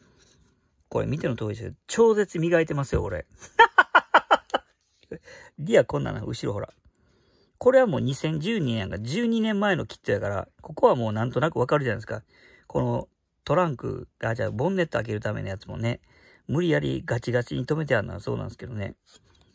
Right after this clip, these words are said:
これ。フロントこの部分、この曲面のボンネットやな。もう相当これカチカチにペーパーかけてますよ。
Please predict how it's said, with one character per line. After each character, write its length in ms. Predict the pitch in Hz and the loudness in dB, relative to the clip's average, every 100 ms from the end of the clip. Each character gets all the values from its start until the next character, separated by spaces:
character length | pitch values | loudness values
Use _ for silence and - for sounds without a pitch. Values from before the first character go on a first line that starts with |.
| _ | _
こ 140 | - 104 | -6 -4
れ。 140 | 101 - - _ _ _ _ _ | -4 -8 -20 _ _ _ _ _
フ 160 | - | -2
ロ 120 | 147 | 0
ン 60 | 139 | 0
ト 140 | - | -4
こ 120 | - 131 | -4 -2
の 100 | 127 | -2
部 140 | 127 | -4
分、 240 | 120 - - | -6 -8 -8
こ 120 | - | -4
の 200 | 123 117 - - - | -2 -2 -6 -16 -2
曲 260 | 202 202 | -2 0
面 240 | 190 175 170 | -2 0 -2
の 300 | 151 151 - _ _ _ _ _ _ _ _ _ _ _ _ _ - | -2 -4 -8 _ _ _ _ _ _ _ _ _ _ _ _ _ -6
ボ 180 | 131 175 | 2 2
ン 60 | |
ネ 80 | 165 | 2
ッ 80 | 147 | -4
ト 100 | - | -6
や 60 | 104 | -6
な。 260 | 113 110 _ _ _ _ _ _ _ _ - | -4 -6 _ _ _ _ _ _ _ _ -10
も 160 | 127 113 | -6 -4
う 20 | |
相 400 | - - 180 180 | -6 -4 2 2
当 220 | - 208 | 4 2
こ 120 | - | 2
れ 60 | 120 | -2
カ 140 | - | -2
チ 120 | - | -8
カ 120 | - 127 | -4 0
チ 120 | 147 | 0
に 80 | 143 | 2
ペ 140 | 196 | 2
ー 40 | |
パ 100 | 180 | 2
ー 20 | 104 | -2
か 120 | 107 | -4
け 60 | |
て 60 | 107 | -6
ま 100 | 101 | -8
す 100 | - | -4
よ。 160 | 98 | -6